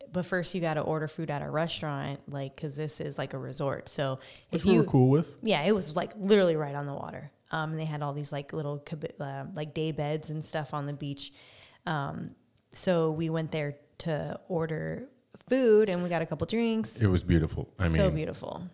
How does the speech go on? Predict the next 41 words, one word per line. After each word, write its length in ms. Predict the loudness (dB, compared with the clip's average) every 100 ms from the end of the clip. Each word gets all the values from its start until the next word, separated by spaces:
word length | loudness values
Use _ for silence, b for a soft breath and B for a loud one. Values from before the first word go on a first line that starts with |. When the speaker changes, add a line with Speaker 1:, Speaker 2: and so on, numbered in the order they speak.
| -12
Speaker 2:
very, 520 | -4 0 2 2 0
very 420 | 0 0 0 0
nice. 340 | -2 -2 -4 -8
It 40 |
was, 120 | -4
like, 140 | -2 0
a 60 | -2
small, 840 | -2 -2 0 2 2 2 0 -4 b b b b b _
uh, 380 | -2 -2 -2 -4 -10 -18 _ _ _ -20 -20 _ _ _ _ _ _ _
I 40 | 0
wouldn't 200 | 0 0
say, 180 | 0
like, 260 | 2 0 -2
resort, 540 | -4 -2 0 2 0
'cause 120 | -2 -4
there 100 | -2
were, 60 | 0
like, 180 | -2
a 40 | -4
bunch 440 | -6 -4 -4 -4
of, 640 | -2 -2 -2 -6 -10 -16 -20 -18
Speaker 1:
It's 120 | -12
Speaker 2:
I 40 | -8
Speaker 1:
just, 40 |
Speaker 2:
would 40 | -6
Speaker 1:
like, 80 | -4
Speaker 2:
say, 100 | -2
Speaker 1:
a 40 |
little 160 | -2 -4
community 680 | -6 -6 -6 -6 -6 -4 2
Speaker 2:
yeah, 120 | 2
a 20 |
little 160 | 4 0
Speaker 1:
and 80 | 0
stuff. 120 | -2
Speaker 2:
community 300 | 0 0 -2
type 240 | -4 -4
of 100 | -6
thing. 220 | -6 -6
Speaker 1:
Yeah. 120 | -4 0
Speaker 2:
So 220 | 0